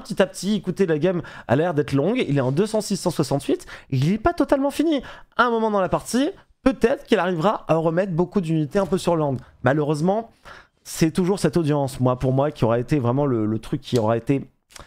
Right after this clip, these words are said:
vraiment dommage dans sa partie, avec son plan de jeu, avec son choix, beaucoup d'unités militaires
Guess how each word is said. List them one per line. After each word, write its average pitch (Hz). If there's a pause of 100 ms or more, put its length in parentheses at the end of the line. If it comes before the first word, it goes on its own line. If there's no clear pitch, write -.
(360)
vraiment 120
dommage 117
dans 101
sa 98
partie, 110
avec 107
son 123
plan 127
de 120
jeu, 135
avec 123
son 127
choix, 135
beaucoup 120
d'unités 123
militaires 123